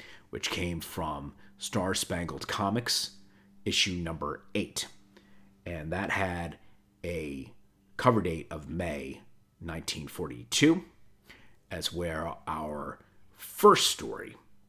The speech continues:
The Guardian, came from Star Spangled Comics, issue number seven, from April of nineteen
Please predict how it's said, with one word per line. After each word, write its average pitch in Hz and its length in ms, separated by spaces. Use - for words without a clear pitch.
The 87 80
Guardian, 117 460
came 92 180
from 85 180
Star 92 280
Spangled 85 400
Comics, - 840
issue - 240
number 69 420
seven, 95 560
from 92 260
April - 460
of - 100
nineteen - 440